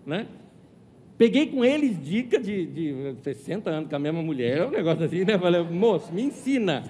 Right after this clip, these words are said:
Falei, "Ela é minha melhor amiga." Falei, "Ah, coisa linda de ver." Sabe como é que se conheceram? No ônibus.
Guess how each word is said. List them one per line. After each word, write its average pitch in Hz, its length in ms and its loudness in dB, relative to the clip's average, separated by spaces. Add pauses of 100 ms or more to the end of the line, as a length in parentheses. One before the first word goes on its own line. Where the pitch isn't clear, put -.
(380)
Falei, 135 160 -2
"Ela 143 80 0
é 151 40 -4
minha 147 200 -4
melhor 147 340 -4
amiga." 135 600 -6 (120)
Falei, 95 160 -14
"Ah, 92 320 -16 (340)
coisa 180 200 0
linda 170 340 0
de 135 140 -6
ver." 120 400 -4 (480)
Sabe 302 160 0
como 294 100 0
é 277 40 2
que - 60 -10
se 240 100 -4
conheceram? 208 680 -2 (480)
No 349 100 -12
ônibus. 196 360 -8